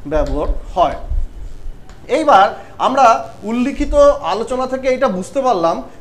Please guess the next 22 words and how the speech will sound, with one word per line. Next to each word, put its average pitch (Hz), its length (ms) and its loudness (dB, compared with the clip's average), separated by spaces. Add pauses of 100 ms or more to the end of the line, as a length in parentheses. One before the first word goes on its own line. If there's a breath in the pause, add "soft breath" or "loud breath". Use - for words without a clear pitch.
যে 262 480 4 (100)
একটা, 247 480 0 (100)
আহ, 196 160 0
নির্দিষ্ট 214 540 -4
পরিমাণের 262 560 0
থেকে 262 240 2
যদি 240 220 -2
বেশি 220 400 2
তড়িৎ 262 300 0
প্রবাহ 220 320 4
মাত্রা 202 300 0
যায়, 170 340 2 (180)
তাহলেই 285 460 0
কিন্তু 233 480 -4
ফিউজ 240 340 -4 (320 loud breath)
নিজে 196 320 -2
নষ্ট 190 300 -2
হয়ে 156 240 0
যায়। 113 240 -6 (260 loud breath)
তাহলে 247 300 6 (500)
ফিউজের 269 500 6
ক্ষেত্রে 202 560 0